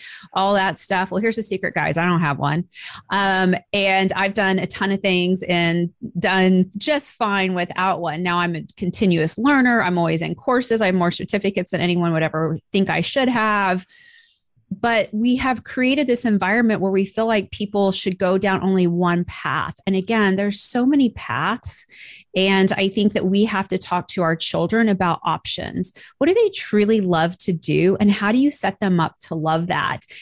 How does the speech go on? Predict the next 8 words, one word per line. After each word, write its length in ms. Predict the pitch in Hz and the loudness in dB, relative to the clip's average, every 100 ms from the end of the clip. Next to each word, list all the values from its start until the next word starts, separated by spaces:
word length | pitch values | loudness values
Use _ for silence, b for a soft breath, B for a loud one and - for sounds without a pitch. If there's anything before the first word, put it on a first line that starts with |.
| B 208 | B 4
and 160 | 208 | 6
not 300 | 214 226 - | 6 4 -2
put 240 | - 220 - | -2 -2 0
your 280 | 180 190 | 0 2
expectations 880 | 180 175 - 175 - 165 160 - 156 - | 0 -2 -4 -4 -4 -4 -4 -2 -4 -4
on 140 | 156 | -4
their 160 | - 165 | -6 -6
happiness? 760 | - - - - - - - | -8 -10 -12 -10 -12 -12 -14